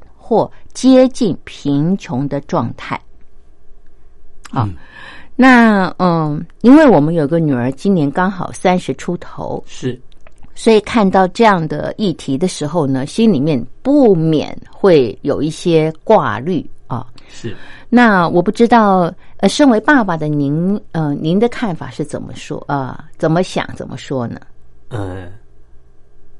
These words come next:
Speaker 2: 我对于日本跟英国，
Speaker 1: 嗯。
Speaker 2: 这两个国家的学者，他们的看法呢，我认为或许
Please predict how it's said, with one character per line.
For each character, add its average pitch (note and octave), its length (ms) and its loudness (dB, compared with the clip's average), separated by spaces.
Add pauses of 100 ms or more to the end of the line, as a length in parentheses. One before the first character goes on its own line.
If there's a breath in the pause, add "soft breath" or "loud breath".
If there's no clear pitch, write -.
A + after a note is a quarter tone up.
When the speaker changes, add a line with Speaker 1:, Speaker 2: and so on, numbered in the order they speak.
(100)
Speaker 2:
我 A2 160 -4
对 F3+ 340 2
于 A#2 720 -6 (1500)
日 A3 320 0
本 G2+ 320 -8 (1040)
跟 D#3+ 320 -4 (280)
英 G#3 380 -2
国， G2+ 460 -6 (380)
Speaker 1:
嗯。 D3 260 -2
Speaker 2:
这 G3+ 200 -6
两 A2+ 420 -4
个 D3+ 140 -10
国 A#2+ 280 -6
家 A#2 220 -8
的 G#2+ 140 -10
学 F#2 360 -12
者， - 220 -16 (720)
他 - 160 -10
们 A#2+ 160 -6
的 A#2 100 -10
看 A2 360 -8
法 D#2+ 260 -14 (140)
呢， - 80 -16 (420)
我 A2+ 220 -4
认 C#3 340 0
为 F#2 260 -12 (540)
或 A3 540 0
许 - 420 -10